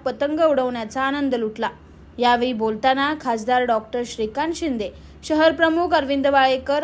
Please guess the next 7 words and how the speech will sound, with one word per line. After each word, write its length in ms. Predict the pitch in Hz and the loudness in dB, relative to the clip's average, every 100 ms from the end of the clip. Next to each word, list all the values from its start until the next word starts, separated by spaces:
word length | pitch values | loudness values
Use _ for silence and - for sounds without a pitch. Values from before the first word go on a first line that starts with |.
| - | -2
आणि 240 | 240 254 | -4 -4
शिवसेना 680 | 247 247 262 269 302 311 320 | -6 -2 -2 0 -2 0 -2
युवा 280 | 285 247 254 | 0 0 0
सेनेच्या 500 | 262 247 226 262 247 | -2 -8 -6 -4 -2
माध्यमातून 720 | 226 196 294 320 294 220 226 - - - - 262 | -4 -6 -4 -2 -2 -4 -6 -8 -20 -20 -8 0
अंबरनाथकरांसाठी 1300 | 269 294 311 330 349 359 339 339 320 311 349 359 330 | 4 6 6 2 2 4 4 2 0 0 0 -2 0
नेहमीच 640 | 277 254 277 320 233 220 | -2 0 0 0 -2 -6